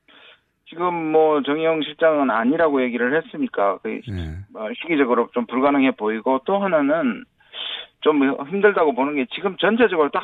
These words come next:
Speaker 1: 하나거든요. 북한이 먼-, 북한이 핵리스트를 신고하는 문제인데,
Speaker 2: 예.
Speaker 1: 이게 이제 먼저 해야지 종전선언을 해주겠다는 거. 순서는 순-, 양보 못하겠다는 게 지금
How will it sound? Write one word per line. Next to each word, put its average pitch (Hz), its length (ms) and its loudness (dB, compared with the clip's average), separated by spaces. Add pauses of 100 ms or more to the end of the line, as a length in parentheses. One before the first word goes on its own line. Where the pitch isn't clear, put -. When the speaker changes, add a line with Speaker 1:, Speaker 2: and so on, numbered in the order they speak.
Speaker 1:
하나거든요. 143 600 -2
북한이 185 340 0
먼-, 135 320 -2
북한이 175 640 0
핵리스트를 151 760 -6
신고하는 151 380 0
문제인데, - 640 -6 (180)
Speaker 2:
예. 87 60 -6 (840)
Speaker 1:
이게 165 220 2
이제 143 200 4
먼저 131 280 2
해야지 160 480 -2
종전선언을 123 480 -2
해주겠다는 123 640 -4
거. 107 220 -4
순서는 196 680 2
순-, - 220 -12
양보 143 280 2
못하겠다는 156 640 0
게 110 160 -8
지금 101 300 -12